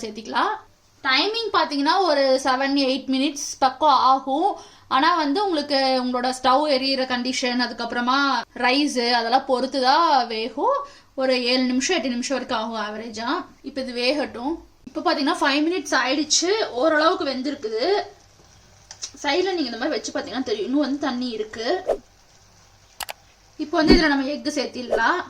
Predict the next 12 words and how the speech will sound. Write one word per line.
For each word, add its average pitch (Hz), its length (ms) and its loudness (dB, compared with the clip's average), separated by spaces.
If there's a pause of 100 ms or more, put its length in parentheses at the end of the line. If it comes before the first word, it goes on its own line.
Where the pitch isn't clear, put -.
(580)
இதை 285 160 0
அப்படியே 262 420 4
செஞ்சீங்கன்னா 302 640 4 (180)
உங்களுக்கு 269 380 -2
வந்து 262 220 -2 (800)
குஸ்கா 311 360 0
மாதிரி 302 280 2
ரெடி 254 200 0
ஆகும். 269 400 4 (440)
அஹ், 294 220 2
முட்டை 294 220 2
போட்டீங்கன்னா - 520 4